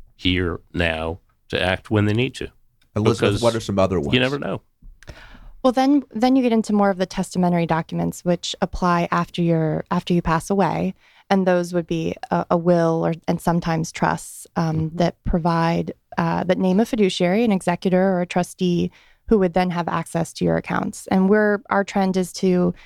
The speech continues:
Speaker 3: our, our default language is to consent to the access, and we try to talk about consent to access, um, is different from consent to content, and we're including the ability to access content, but it's something that we think that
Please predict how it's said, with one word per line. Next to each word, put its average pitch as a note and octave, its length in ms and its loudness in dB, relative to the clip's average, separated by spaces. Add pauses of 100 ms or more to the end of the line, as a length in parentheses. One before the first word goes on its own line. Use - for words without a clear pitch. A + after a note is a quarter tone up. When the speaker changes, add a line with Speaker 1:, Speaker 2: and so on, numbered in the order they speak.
(380)
Speaker 3:
our, F#3 260 2
our F#3 100 0
default F#3 360 0
language F#3+ 380 0
is F3+ 160 -2
to F#3+ 100 -2
consent G3 560 0
to F#3+ 120 -2
the F3+ 240 2
access, - 680 -4
and F3+ 480 2 (380)
we G#3 80 4
try G3 180 0
to G3 80 4
talk F#3+ 240 0
about F3+ 340 0 (340)
consent F#3+ 440 -2
to F#3 160 -4
access, F3+ 720 -2
um, F3 280 -2
is F3+ 120 0
different F#3 340 -2
from F3+ 160 -2
consent F3 460 -2
to F3+ 80 -4
content, G3+ 600 0 (220)
and F#3 380 0
we're F3+ 240 2
including A3 600 2 (200)
the F3+ 360 0
ability F3+ 420 0
to - 260 -4
access F3+ 380 -4
content, F3 560 -2
but F3+ 100 2
it's - 160 0
something F3+ 320 0
that F3+ 100 0
we F3+ 120 2
think F3 380 -2
that E3+ 200 0